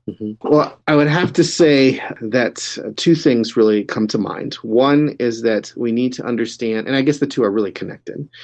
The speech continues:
The first, and something that U E T S, uh, really resonates with, and I know that Yvonne has been trying to make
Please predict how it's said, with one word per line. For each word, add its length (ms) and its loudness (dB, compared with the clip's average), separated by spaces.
The 80 0
first, 380 2
and 140 -6
something 300 -2
that 240 -2
U 100 2
E 80 4
T 180 -6
S, 320 -6
uh, 120 -6
really 180 2
resonates 500 -2
with, 280 -10
and 100 -12
I 60 -10
know 240 2
that 200 -4
Yvonne 360 -4
has 100 -6
been 160 -10
trying 340 -6
to 140 -12
make 320 -8